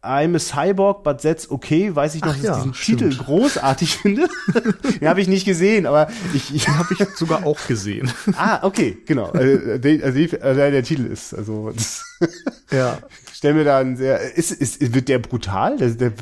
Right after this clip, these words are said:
Speaker 1: wirkt
Speaker 2: Nee,
Speaker 1: fast wie so eine
Speaker 2: überhaupt
Speaker 1: romantische
Speaker 2: nicht.
Speaker 1: Komödie. Nee,
Speaker 2: Das
Speaker 1: ah ja,
Speaker 2: ist
Speaker 1: genau.
Speaker 2: auch tatsächlich im weitesten Sinne eine romantische Komödie.
Speaker 1: Ja.
Speaker 2: Es
Speaker 1: Schön.
Speaker 2: geht ja
Speaker 1: Dann
Speaker 2: irgendwie
Speaker 1: muss ich
Speaker 2: um
Speaker 1: gucken.
Speaker 2: einen Mann in, oh, ich hab, krieg das nicht mehr hundertprozentig zusammen, aber ich glaube, ein Mann in einer Irrenanstalt, der sich selbst für einen Cyborg hält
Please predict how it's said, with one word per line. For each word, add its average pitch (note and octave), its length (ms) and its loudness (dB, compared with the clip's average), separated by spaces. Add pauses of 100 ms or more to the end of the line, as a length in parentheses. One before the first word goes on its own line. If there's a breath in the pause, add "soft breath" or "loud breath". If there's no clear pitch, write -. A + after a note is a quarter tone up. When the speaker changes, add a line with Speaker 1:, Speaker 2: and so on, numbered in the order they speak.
Speaker 1:
wirkt B2 160 2
Speaker 2:
Nee, A2+ 40 2
Speaker 1:
fast B2 200 2
wie C3+ 80 -2
so A2+ 40 0
eine A#2 80 2
Speaker 2:
überhaupt A#2+ 160 2
Speaker 1:
romantische A#2 340 -2
Speaker 2:
nicht. - 120 -12
Speaker 1:
Komödie. D#3 380 2
Nee, B2 220 0
Speaker 2:
Das B2 120 2
Speaker 1:
ah B2+ 40 4
ja, A2 60 2
Speaker 2:
ist G#3+ 120 -2
Speaker 1:
genau. C3+ 120 -2
Speaker 2:
auch A#2 80 -2
tatsächlich B2 640 -4 (340)
im B2 200 -6
weitesten B2 440 -2
Sinne A#2 240 -2
eine A2+ 120 0
romantische A#2 560 -4
Komödie. A2+ 480 -2
Speaker 1:
Ja. A#2+ 100 -6 (480 soft breath)
Speaker 2:
Es - 60 -10
Speaker 1:
Schön. - 180 -6
Speaker 2:
geht A#2 160 -2
ja E3 80 2
Speaker 1:
Dann D#3+ 80 0
Speaker 2:
irgendwie D3+ 220 0
Speaker 1:
muss D3 80 2
ich D3+ 40 2
Speaker 2:
um D3 80 2
Speaker 1:
gucken. B2+ 120 0
Speaker 2:
einen C#3 240 2 (1000 loud breath)
Mann D#3 680 0
in, C#3 380 -2 (180)
oh, A2 180 -6
ich B2+ 140 -8
hab, - 160 -16
krieg D3 160 -4
das D3 120 -2
nicht D3+ 120 2
mehr D3+ 100 2
hundertprozentig A#2+ 580 -2
zusammen, G#2+ 300 -2
aber G#2 100 -4
ich G#2+ 80 -10
glaube, C#3 360 -4
ein B2 160 -2
Mann F3 260 0
in D3 140 0
einer A#2 240 -2
Irrenanstalt, E3 800 -2
der C3 80 0
sich C3 160 -6
selbst C#3 260 -2
für B2+ 140 -4
einen A#2 160 0
Cyborg C#3+ 580 -2
hält D3 320 -2